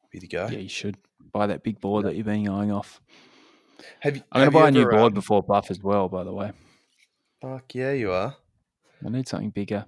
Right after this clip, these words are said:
Speaker 2: something to get me in there. Anyway,
Speaker 1: Yeah.
Speaker 2: I'll get a big
Speaker 1: On the
Speaker 2: board and it'll
Speaker 1: oak.
Speaker 2: be three foot every day.
Speaker 1: <laughs> Have you ever, um,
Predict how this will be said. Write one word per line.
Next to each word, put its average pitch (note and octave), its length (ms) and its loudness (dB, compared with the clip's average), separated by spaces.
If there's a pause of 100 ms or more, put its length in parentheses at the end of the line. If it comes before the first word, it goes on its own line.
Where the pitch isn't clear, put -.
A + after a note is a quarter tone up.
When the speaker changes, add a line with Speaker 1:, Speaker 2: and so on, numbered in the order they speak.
Speaker 2:
something G#2 500 -8
to - 100 -20 (380)
get - 140 -10
me - 200 -14
in F#2 80 -12
there. F#2 160 -14 (460)
Anyway, A2 260 -6 (400)
Speaker 1:
Yeah. G2 140 -10 (120)
Speaker 2:
I'll A#2 120 -2
get C#3 100 4
a A#2+ 60 0
big F#2+ 160 -2
Speaker 1:
On G#2+ 80 -2
the G2 60 2
Speaker 2:
board G2 100 0
and G2+ 80 0
it'll - 60 2
Speaker 1:
oak. G2+ 40 -2
Speaker 2:
be G2 60 -4
three - 260 -6
foot - 240 -8 (100)
every - 200 -10
day. G#2 200 -10 (320)
Speaker 1:
<laughs> C3 80 -6 (1600)
Have B2+ 140 2
you D3+ 80 4
ever, E3 220 2
um, A#2+ 360 0